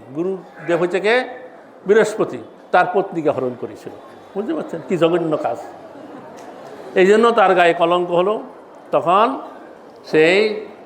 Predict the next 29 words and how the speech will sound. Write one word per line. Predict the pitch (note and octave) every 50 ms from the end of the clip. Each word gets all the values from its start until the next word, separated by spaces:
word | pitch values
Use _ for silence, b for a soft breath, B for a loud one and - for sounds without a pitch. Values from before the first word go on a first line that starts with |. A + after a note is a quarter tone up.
| - B2+
গুরুদেব | C#3 F#3 G3+ F#3+ F#3 D#3+ C3 - - - - - - - - - - - C3
বৃহস্পতি | D#3 F3 F#3 E3+ - F3+ E3 D#3+ E3+
এটা | D#3+ F3
জানতে | D3+ - D#3+ F3 G3+ G3 - A3
পেরে | G#3 G#3 G#3 F3 C3+ A#2 - - - - - - - - - - - - -
তাকে | E3+ E3+ E3+ F3
অভিশাপ | F3+ F3 G3+ A3+ - - G3 G3 F#3 E3 - C#3+
দিয়ে | D3 C#3 C3
দিল | A2+ A#2+ G#2+ G#2 A2+ C#3
যে, | D3 D3+
"তুমি | D3+ F3+ F3+
অদৃশ্যমান | F3+ G3+ G#3 A#3 - - - B3+ G#3 E3+ D#3+ D3+ C3+
হয়ে | A#2+ A#2+ A#2+ A#2
যাও, | A2+ G#2+ G#2+ G#2+ - B B B B B B B B -
তোমাকে | F#3 F#3 F#3+ F#3 G3+ G3
আর | F3+
কেউ | - - F#3+ F3+
দেখবে | E3 F#3 A3 A#3 A3+ A3+ A#3
না, | G#3+ F3+ C#3 - - - - - - - - - - - -
তুমি | F#3 F#3 F3+
যখন | G#3 G#3 G#3 G#3+ G#3 G#3+
তখন | G3+ G3+ G3
যা-, | E3+ F#3+ F#3 F#3 F3+
যাত্রার | F#3 F3 E3+ - F#3+ F3+ F3+
কাছে | F3+ F3 F3 G3 F#3+
গিয়ে | F3+ G#3 A#3 A#3
অপকর্ম | A3+ A3 - F3 E3 F3+ E3+ - E3+ E3 E3+ F3 G3
করতে | G3+ F3 - - - D#3
পারবে।" | - - B2 A#2 - G2